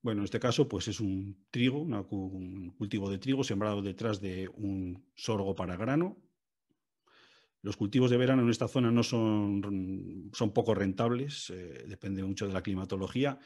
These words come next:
pero bueno, eh, como con los cultivos de alternativas, normalmente suele ser el cultivo siguiente el que te paga lo que no te lo ha dado ese, ¿no? Y en este caso, pues, también suele ser de esta manera.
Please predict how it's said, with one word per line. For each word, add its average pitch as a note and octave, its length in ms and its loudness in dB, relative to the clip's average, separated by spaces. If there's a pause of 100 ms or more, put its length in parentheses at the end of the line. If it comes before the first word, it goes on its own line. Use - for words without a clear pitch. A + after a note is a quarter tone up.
(420)
pero F#2+ 180 -2
bueno, E2+ 240 -6 (100)
eh, F#2+ 720 -4 (380)
como G2+ 680 0 (480)
con G#2 120 -4
los G#2 100 0
cultivos B2 400 4
de B2 80 6
alternativas, A#2+ 960 2 (140)
normalmente A2+ 520 0
suele A2+ 220 -2
ser A#2 120 0
el G2+ 100 -2
cultivo A2 320 0
siguiente A#2 680 -2
el G#2 200 -6
que G2 160 -6
te F#2 200 -8
paga G#2+ 460 -4
lo F#2+ 220 -4
que F#2+ 120 -6
no F#2 140 -4
te G2 100 -6
lo F#2+ 100 -2
ha F#2 60 -4
dado E2+ 240 -8
ese, D#2+ 220 -12
¿no? - 140 -12 (560)
Y F#2 80 -8
en G2 100 -2
este G#2 220 -2
caso, A2 280 -2
pues, - 480 -10
también F#2 320 -4
suele E2+ 180 -8
ser F2+ 120 -6
de E2+ 80 -8
esta E2 140 -12
manera. D2+ 360 -14